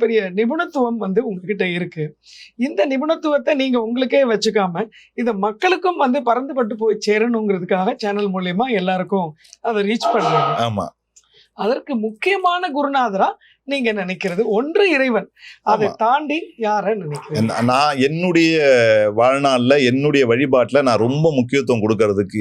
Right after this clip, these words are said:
Speaker 2: யா-, முக்கியத்துவம் யாருக்கு கொடுப்பேன்னா கடவுள்களுக்கு கொடுக்கறது இல்ல. கடவுளை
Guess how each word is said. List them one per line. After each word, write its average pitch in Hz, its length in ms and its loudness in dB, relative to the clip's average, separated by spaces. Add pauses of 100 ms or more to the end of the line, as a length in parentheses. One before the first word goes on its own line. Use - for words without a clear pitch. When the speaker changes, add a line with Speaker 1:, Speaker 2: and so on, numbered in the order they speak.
Speaker 2:
யா-, 101 140 2 (200)
முக்கியத்துவம் 131 420 0
யாருக்கு 127 300 2
கொடுப்பேன்னா 107 380 0 (380)
கடவுள்களுக்கு 135 460 -2
கொடுக்கறது 92 360 -2
இல்ல. 78 140 -10 (920)
கடவுளை 123 320 2